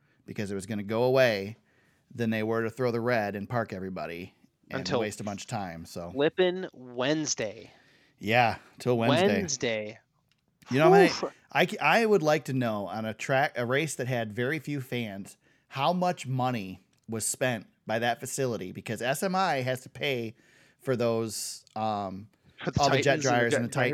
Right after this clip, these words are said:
Speaker 1: Titans and
Speaker 2: yeah.
Speaker 1: the fuel and all that stuff. I wonder how much money S M I paid to dry that track, because those
Speaker 2: A
Speaker 1: things ran
Speaker 2: lot.
Speaker 1: nonstop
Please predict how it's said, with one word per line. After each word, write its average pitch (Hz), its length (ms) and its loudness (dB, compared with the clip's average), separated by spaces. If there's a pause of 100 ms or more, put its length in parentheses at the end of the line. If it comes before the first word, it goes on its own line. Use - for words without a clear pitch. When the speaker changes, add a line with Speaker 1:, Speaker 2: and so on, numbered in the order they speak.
Speaker 1:
Titans 117 140 0
and 123 100 0
Speaker 2:
yeah. 131 60 0
Speaker 1:
the - 80 -6
fuel 131 260 2
and 113 100 -2
all 110 120 -2
that 104 180 -2
stuff. 92 380 -4 (360)
I 123 160 4
wonder 170 220 4
how 143 140 2
much 135 240 0
money 120 320 0
S 110 180 -2
M 117 140 -2
I 110 140 -4
paid 104 580 -6 (300)
to - 120 -10 (100)
dry 107 280 -2
that 90 180 -4
track, - 460 -12
because 104 400 -2
those 123 200 6
Speaker 2:
A 123 140 6
Speaker 1:
things 131 300 6
ran 123 460 2
Speaker 2:
lot. 110 100 -6 (280)
Speaker 1:
nonstop 117 1080 -2